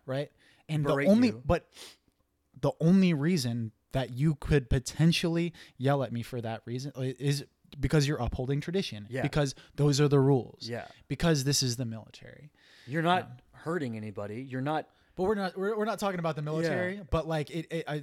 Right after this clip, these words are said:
Speaker 1: it kind of goes into that, like, that the tradition for tradition's sake.
Speaker 2: Yeah.
Speaker 1: I,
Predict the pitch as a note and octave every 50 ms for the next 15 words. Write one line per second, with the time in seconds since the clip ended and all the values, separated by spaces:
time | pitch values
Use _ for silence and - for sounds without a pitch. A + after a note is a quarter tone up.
0 | B2+ G#2 C#3 D#3+ C#3+ - - - E3 E3+ D#3 C#3+ B2+ C3+ D3 D3 C#3 B2+ C#3 C3+
1 | C#3 - - D#3 D3+ D#3+ E3 E3+ C3 C3+ B2+ B2 A#2 A2+ A2+ A#2+ C3 B2+ A#2+ A#2
2 | _ A#2+ - - - - - C3 C3 C#3 C3+ - - D3 C3 C3+ C3 - D#3 C#3
3 | - C3+ A#2+ - B2+ A#2+ B2 A#2+ - B2+ A2+ - - A#2+ A#2+ C3 B2 C3 C#3 C#3
4 | - - - - - - - _ _ _ _ _ _ _ _ _ _ _ _ _
5 | _ _ _ _ _ _ _ _ _ _ _ _ _ _ _ _ _ _ _ _
6 | _ _ _ _ _ _ - D#3+ D3